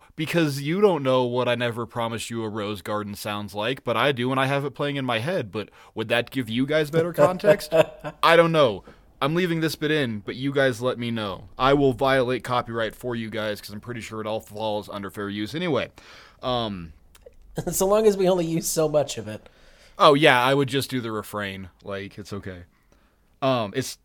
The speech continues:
Speaker 1: yeah, anyway. I never know where to land on Moss. We just saw him being, like, gross and pervy in the pool, and now he's a principal again. Um, he had a ponytail. Um, I don't know. I,
Speaker 2: Yeah.
Speaker 1: I know you hate him.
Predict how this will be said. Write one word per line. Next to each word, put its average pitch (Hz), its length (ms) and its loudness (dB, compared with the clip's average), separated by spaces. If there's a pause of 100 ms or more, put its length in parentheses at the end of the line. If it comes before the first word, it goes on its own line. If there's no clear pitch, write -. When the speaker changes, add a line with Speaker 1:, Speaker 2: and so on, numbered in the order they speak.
Speaker 1:
yeah, 101 320 -6
anyway. 107 400 -2 (300)
I 156 60 6
never 220 200 4
know 208 220 4
where 202 160 6
to 180 40 -2
land 165 240 2
on 156 140 2
Moss. 123 380 0
We 117 100 -6
just 135 180 -4
saw 143 220 2
him 143 80 -2
being, 131 240 -2
like, 117 380 -2 (180)
gross 120 480 -2
and 117 160 -6
pervy 110 440 -4
in 110 100 -6
the 110 80 -8
pool, 104 640 0
and 113 160 -4
now 110 280 0
he's 113 280 -6
a 104 60 -10
principal 104 480 -6
again. 98 340 -8 (480)
Um, 107 440 -2 (100)
he 123 80 -2
had 127 160 2
a 104 40 -8
ponytail. 131 920 0 (600)
Um, 98 460 -2 (220)
I 143 120 2
don't 143 180 2
know. 117 400 -2
I, 120 240 -2 (240)
Speaker 2:
Yeah. 98 400 -10
Speaker 1:
I 143 80 4
know 202 140 6
you 170 180 2
hate 127 240 0
him. 90 180 -8